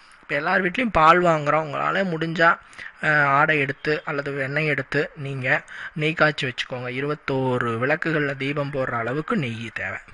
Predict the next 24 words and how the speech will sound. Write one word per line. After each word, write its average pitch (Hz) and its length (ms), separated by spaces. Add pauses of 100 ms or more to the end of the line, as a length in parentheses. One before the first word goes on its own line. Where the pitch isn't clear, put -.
(180)
சுத்தமான 208 560
நெய் 175 220
தேவை. 143 300
ஏன்னா 220 220
ஒரு 302 340
நெய் 240 480
தீபம் 202 540
நூறு 202 340
நல்லெண்ணெய் 170 420
தீபத்துக்கு 143 400
சமம். 131 420
ஒண்ணு, 180 320 (320)
நெய் 202 480
தான் 220 300
சுக்கிரனை 185 560
வசியம் 143 360
செய்யும். 101 320 (1000)
So, 208 340
நெய் 165 520 (240)
வாங்கி 139 380 (120)
வச்சுக்கோங்க. - 540 (800)
இதுல 302 340 (120)
போறதுக்கு 285 640 (120)
பஞ்சுத்திரி 208 640